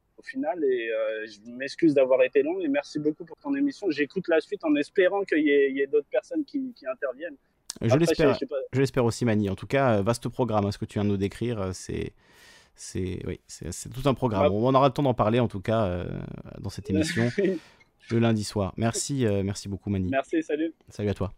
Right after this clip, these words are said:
Speaker 2: Vous écoutez Calivision en direct sur, euh, YouTube, si ça fonctionne encore. J'ai même pas vérifié, je pense que ça fonctionne, hein, puisque dans le chat, euh, euh, apparemment ça fonctionne. Euh, pour, euh, intervenir, du coup, ben, rejoignez le Discord.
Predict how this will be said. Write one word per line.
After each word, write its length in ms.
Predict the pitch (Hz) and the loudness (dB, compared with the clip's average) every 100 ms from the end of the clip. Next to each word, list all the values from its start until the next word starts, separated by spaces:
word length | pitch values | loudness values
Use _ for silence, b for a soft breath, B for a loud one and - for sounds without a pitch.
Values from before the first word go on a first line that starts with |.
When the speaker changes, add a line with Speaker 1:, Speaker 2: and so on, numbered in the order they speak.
| _ _ b b b b b _ _ _ _ - _ _ _ | _ _ b b b b b _ _ _ _ -20 _ _ _
Speaker 2:
Vous 140 | 113 113 | -6 -6
écoutez 280 | - - | -6 -6
Calivision 580 | 107 147 147 110 95 101 | -2 2 2 2 0 2
en 80 | 120 | 2
direct 560 | 98 95 98 135 - 95 | 2 0 0 -2 -4 -4
sur, 380 | - - 104 | -6 -6 -4
euh, 120 | 92 90 | -2 -2
YouTube, 380 | 92 - 160 | -4 -4 -4
si 80 | - | -4
ça 100 | - | -6
fonctionne 300 | 101 98 95 | -6 -4 -4
encore. 240 | 92 139 160 | -2 -4 -4
J'ai 80 | |
même 160 | 90 92 | -4 -4
pas 360 | 101 95 90 87 | -4 -4 -4 -6
vérifié, 340 | 90 90 156 | -8 -8 -10
je 100 | 135 | -10
pense 260 | - 107 - | -8 -10 -10
que 60 | |
ça 80 | 92 | -14
fonctionne, 380 | - 107 - 180 | -10 -8 -6 -6
hein, 80 | 151 | -8
puisque 280 | - - 95 90 - | -12 -10 -8 -8 -10
dans 160 | 92 | -10
le 100 | 98 92 | -10 -8
chat, 260 | - 101 92 | -10 -10 -8
euh, 100 | 80 | -8
euh, 960 | - - - - - _ - - - | -10 -20 -20 -20 -20 _ -18 -14 -12
apparemment 280 | - 92 90 | -10 -8 -8
ça 120 | - | -8
fonctionne. 500 | - 92 - 139 151 - B B - | -10 -10 -6 -4 -4 -8 B B -8
Euh, 480 | - 101 98 98 92 90 | -2 0 0 0 -2 -4
pour, 260 | 123 104 98 | -6 -2 0
euh, 80 | |
intervenir, 580 | 95 98 113 117 139 127 | 0 0 0 2 4 2
du 80 | 107 | 0
coup, 200 | - 135 | -4 0
ben, 120 | 113 | 0
rejoignez 600 | 98 113 120 113 107 98 - | 2 0 4 4 4 2 0
le 220 | 113 143 | 0 0
Discord. 640 | 117 104 - 120 151 175 | 0 -8 0 2 2 -2